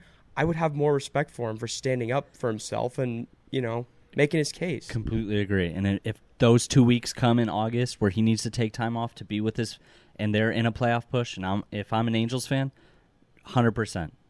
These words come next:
Speaker 2: take time off.
Speaker 1: Yeah.
Speaker 2: Like, it's not even, it's not even worth risking for, for a sixty, sixty game season where you might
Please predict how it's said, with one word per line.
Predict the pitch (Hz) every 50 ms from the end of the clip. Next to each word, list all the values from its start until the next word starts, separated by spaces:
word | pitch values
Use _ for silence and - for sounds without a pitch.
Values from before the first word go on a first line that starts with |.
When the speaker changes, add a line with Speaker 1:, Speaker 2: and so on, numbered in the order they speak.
| _ _ _ _ _ _ _ _ _
Speaker 2:
take | - 127 117 107
time | - - 104 95 90
off. | 80 78 80 - -
Speaker 1:
Yeah. | - 127 165
Speaker 2:
Like, | 202 220 107 -
it's | 127 110 - -
not | 117 113 113 117 120 120 117 117 113 110 - - -
even, | 107 110 107 98 104 98 92 92 90 90 - _ _ _ _ _ _ _ _ _ _ _ _ _ _ _ _ _ _ _ _ _ _
it's | - 131 123 - 143
not | 135 135 131
even | 120 117 107 101 95
worth | 98 113 117 113 104 92 - -
risking | 98 98 92 - - - - 90 87 82
for, | - - 101 95 -
for | - - 101
a | 92
sixty, | - - - 113 - - - 110 98 - - - _ _
sixty | - - - - - - 147 - - -
game | 131 127 123 117
season | - - 110 101 101 101 98 98 - - - - - _ _
where | - 113
you | 110 104 110 117 113
might | 110 107 107 110 113 110 104 -